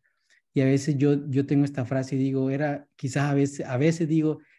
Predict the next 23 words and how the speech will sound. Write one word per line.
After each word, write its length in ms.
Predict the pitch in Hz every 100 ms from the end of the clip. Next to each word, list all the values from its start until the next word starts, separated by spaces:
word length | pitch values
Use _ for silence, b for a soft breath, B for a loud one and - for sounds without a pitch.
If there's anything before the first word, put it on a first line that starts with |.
| B
"Era 180 | 135 147
más 240 | 147 147
fácil 360 | 143 139 160 139
la 100 | 117
vida 280 | 123 143 131
desasociada". 920 | 120 113 110 113 110 131 120 113 - _ _ _ B B B B _ -
Eh, 380 | 131 123 120 117
era 220 | 151 139
más 180 | 156 139
fácil 340 | 147 147 - 151
en 80 |
el 100 | 139
sentido 500 | 123 127 113 139 147
de 160 | 135 127
que 100 | 127
a 60 | 120
veces 300 | 131 147 151
es 100 | 123
tan 200 | 143 147
abrumador. 880 | 147 139 135 123 113 135 165 120 - _ _
Es 60 | _
como, 600 | - 170 160 123 120 - _
yo 480 | - 131 151 170 -